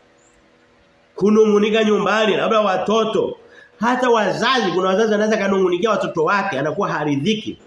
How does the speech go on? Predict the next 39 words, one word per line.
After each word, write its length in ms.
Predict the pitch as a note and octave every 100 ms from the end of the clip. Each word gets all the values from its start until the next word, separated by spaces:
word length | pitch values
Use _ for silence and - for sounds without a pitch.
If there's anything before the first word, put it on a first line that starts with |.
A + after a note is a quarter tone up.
| - -
Hivyo 180 | F3+ G3
vyote 400 | F#3 G3+ D#3+ D#3 _
Mungu 320 | C#3+ F#3 F3 F3+
anavikataa. 680 | C3+ C3+ B2 A#2+ - C#3+ - - _ _ -
Kunung'unika, 480 | E3+ F3 F3+ G#3 F3
hem 160 | A3+
tuende 180 | C4 A#3
ka-, 120 | F#3+ - - _ G3
hem 180 | B3 A3
tuguse 300 | F#3+ G#3 F#3+
habari 220 | E3+ F3
za 60 | C#3+
manung'uniko. 420 | B2 A#2+ A#2+ D#3+
So 100 | G3
hapa 380 | C#3+ A#3+ A3+ G#3+
tunachokiona 540 | - G#3 G#3 G#3+ F#3+
kubwa 260 | F3+ G3+ D#3+
ni 80 | C#3+
habari 260 | C#3 D#3+
za 100 | C#3
kunung'unika. 400 | A#2 A2 A2+ C#3
Nani 120 | E3+
amesikia 400 | E3 C3 - C#3+
maneno? 260 | B2+ A2 G2+ - - - _
Tuende 160 | F3+ G3+
katika 180 | F#3 G3
kitabu 180 | F#3+ F3+
cha 80 | E3+
Hesabu. 400 | D3 F3 C3 G#2 - _ _ _
Hesabu 560 | C#3 C3+ G3+ G3+ F#3 -
tuangalie, 720 | E3 E3 E3 G#3 F3 D3 - - -
wana 220 | F#3+ B3
wa 140 | G#3 A3+
Israeli 280 | A3 G3+
walimnung'unikia 1000 | F3+ E3+ E3+ F3 F3 F3+ F3 E3+ G#3+ G#3
Mungu 520 | F3+ A3 A3 D3 D#3 - -
mara 240 | C#3+ D#3 E3
nyingi 240 | G3 F3
sana. 520 | - E3 E3+ C3 B2